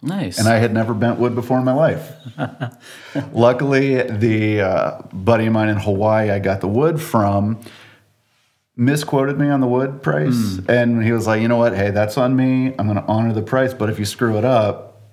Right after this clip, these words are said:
Speaker 2: you know, you gotta pay double."
Speaker 1: You gotta pay double,
Speaker 2: Yeah.
Speaker 1: yeah.
Speaker 2: So, you know, it was a long, involved process. Did not wanna rush it. Took me almost a whole entire year to finally build one.
Speaker 1: Mm.
Speaker 2: But yeah, it was just a big gi-,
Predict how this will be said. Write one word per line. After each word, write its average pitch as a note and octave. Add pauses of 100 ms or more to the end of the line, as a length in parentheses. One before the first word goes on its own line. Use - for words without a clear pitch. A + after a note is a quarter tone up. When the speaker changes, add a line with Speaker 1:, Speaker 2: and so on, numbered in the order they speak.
(220)
Speaker 2:
you G#2+
know, G#2
you G2+
gotta G2
pay G2
double." F2
Speaker 1:
You -
gotta G2+
pay -
double, -
Speaker 2:
Yeah. G#2
Speaker 1:
yeah. - (500)
Speaker 2:
So, G#2
you G2+
know, F#2+
it G2+ (220)
was G2
a F#2+
long, A2+
involved A2
process. G2
Did -
not G2
wanna F#2+
rush F#2+
it. G2
Took -
me F#2+ (200)
almost G2
a E2+
whole G2
entire F#2+
year F#2+
to -
finally F#2
build E2+
one. A1+ (340)
Speaker 1:
Mm. F#2 (160)
Speaker 2:
But G2+
yeah, F2
it -
was D#2 (320)
just A2+
a G#2
big A2
gi-, E2+